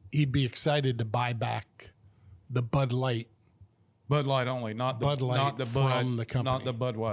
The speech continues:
Speaker 2: brand.
Speaker 1: Specifically said Bud Light because he said this foreign country completely destroyed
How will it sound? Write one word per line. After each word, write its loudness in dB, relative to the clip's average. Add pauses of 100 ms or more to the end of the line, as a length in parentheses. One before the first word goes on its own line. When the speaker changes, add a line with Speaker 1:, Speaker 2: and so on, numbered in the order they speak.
(120)
Speaker 2:
brand. -6
Speaker 1:
Specifically 0
said 0
Bud -2
Light -10 (680)
because 0
he -4
said -2
this 0 (260)
foreign 2
country -2 (1300)
completely 0
destroyed -2